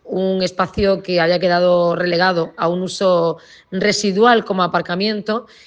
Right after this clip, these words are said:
y lo hemos transformado en una amplia zona de paso, de descanso, de esparcimiento, donde poder disfrutar del mar y en la que hemos instalado además una nueva iluminación. Hemos trabajado en tres áreas,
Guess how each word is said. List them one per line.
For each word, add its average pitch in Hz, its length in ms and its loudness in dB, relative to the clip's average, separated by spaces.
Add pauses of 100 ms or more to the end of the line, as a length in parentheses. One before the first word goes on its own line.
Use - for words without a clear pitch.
(100)
y 202 100 0
lo 208 80 2
hemos 233 220 -2
transformado 208 640 0
en 202 100 -2
una 202 280 0
amplia 196 280 -2
zona 175 220 -4
de 170 100 -2
paso, 220 480 -4 (380)
de 170 460 0
descanso, 214 1000 0 (260)
de 175 100 0
esparcimiento, 202 1000 0
donde 185 280 -2
poder 190 260 0
disfrutar 185 440 -2
del 165 180 -2
mar 185 300 0 (360)
y 190 100 0
en 190 60 4
la 185 120 4
que 202 80 -2
hemos 214 200 -2
instalado 202 360 0
además 202 400 0
una 196 120 -2
nueva 190 180 2
iluminación. 156 640 -4 (420)
Hemos 214 180 0
trabajado 208 380 2
en 185 100 -2
tres 185 220 -2
áreas, 262 440 -2